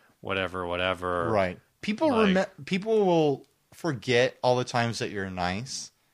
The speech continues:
Speaker 2: or normal, they won't remember any time that you're normal. They will remember forever the one time you were a dick.
Speaker 1: Yep.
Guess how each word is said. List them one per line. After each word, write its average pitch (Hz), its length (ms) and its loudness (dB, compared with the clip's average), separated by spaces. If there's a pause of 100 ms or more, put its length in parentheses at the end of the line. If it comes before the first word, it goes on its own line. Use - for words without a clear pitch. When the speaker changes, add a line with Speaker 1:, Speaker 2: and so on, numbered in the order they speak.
(520)
Speaker 2:
or 113 180 0
normal, 107 640 0 (140)
they 135 80 0
won't 156 180 0
remember 143 340 2
any 117 160 -2
time 107 200 -2
that 101 100 -4
you're 92 140 -6
normal. 87 380 -10 (240)
They 117 180 -2
will 147 160 2
remember 113 320 -2
forever 98 480 -6
the 95 100 -6
one 92 180 -6
time 95 180 -10
you 90 140 -10
were 87 140 -8
a 82 40 -10
dick. - 440 -12
Speaker 1:
Yep. 147 280 2